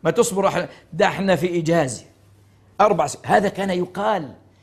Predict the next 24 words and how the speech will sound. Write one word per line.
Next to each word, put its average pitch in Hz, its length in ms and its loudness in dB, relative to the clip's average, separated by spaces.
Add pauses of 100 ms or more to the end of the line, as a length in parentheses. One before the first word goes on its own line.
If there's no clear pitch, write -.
(220)
هذا 226 220 4
كان 247 240 2
يقال 226 480 0
لمن 196 220 -4
يراجع 190 440 -2
الشرطة، 175 640 -4 (500)
كانوا 196 260 0
يقولوا: 262 480 0 (360)
"اصبروا 233 500 2
أربع 196 220 0
سنين." 151 580 -6 (200)
طبعًا 208 240 0
الشرطة 254 340 2
مساكين 170 680 -4 (280)
ما 180 60 -2
كانوش 220 460 2 (260)
يعني 202 680 0
يبدو 196 260 0
مطلعين 196 640 -2
على 190 160 0
المطبخ، 190 500 -2
لأنه 214 360 -2
أهل 220 180 0
المطبخ 226 600 -2